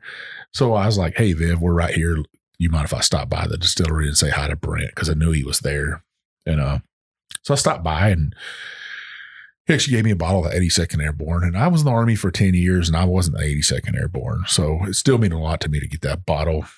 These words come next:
And then he said, "Hey, would you guys mind doing a review on this, this bottle right here?" So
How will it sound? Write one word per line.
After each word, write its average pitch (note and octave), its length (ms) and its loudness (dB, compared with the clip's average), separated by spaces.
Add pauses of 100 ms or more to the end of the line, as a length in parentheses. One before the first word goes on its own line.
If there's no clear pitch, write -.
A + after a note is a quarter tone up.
(180)
And D3+ 140 2
then D#3 100 2
he C3+ 80 4
said, A2+ 220 2
"Hey, F#2+ 200 4
would D2+ 220 -2
you D#2+ 160 2
guys D2+ 360 0
mind D2 260 -2
doing D2 200 -2
a D2 80 -8
review D2+ 320 -2
on C#2 160 -4
this, D2+ 220 0 (280)
this - 140 -4
bottle D2+ 340 -2
right C#2 180 -2
here?" D2+ 260 -2
So D#2 320 0